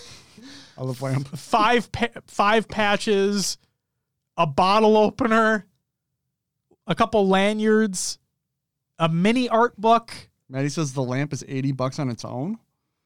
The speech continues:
Speaker 1: Ooh.
Speaker 2: Right, but, like, is the lamp worth eighty dollars on its own? That's my question. Because patches,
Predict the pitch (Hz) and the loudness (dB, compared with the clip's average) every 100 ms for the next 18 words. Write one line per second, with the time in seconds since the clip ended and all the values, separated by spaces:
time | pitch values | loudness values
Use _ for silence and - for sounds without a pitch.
0 | _ _ _ _ - 156 226 147 196 240 | _ _ _ _ -8 -6 -4 -6 -2 0
1 | 175 170 220 _ 190 208 - _ _ _ | 0 -4 -4 _ -2 -2 -2 _ _ _
2 | _ _ _ _ _ _ _ _ _ 202 | _ _ _ _ _ _ _ _ _ -4
3 | 208 - 226 220 285 262 135 127 165 220 | -2 0 2 2 0 0 -6 -6 0 2
4 | 233 - - 240 240 233 240 240 247 240 | 0 -6 -4 -2 -2 0 2 4 2 0
5 | 254 247 240 - 247 247 240 262 269 - | -2 -2 -4 0 2 4 2 2 0 -2
6 | 185 160 135 131 123 - 156 151 165 _ | 0 0 0 -8 -14 -16 -16 -20 -20 _
7 | _ _ _ _ _ _ _ _ _ _ | _ _ _ _ _ _ _ _ _ _
8 | _ _ _ _ _ - 226 226 - - | _ _ _ _ _ -4 0 0 0 0
9 | 294 285 294 277 254 - | 0 0 -2 0 -2 -6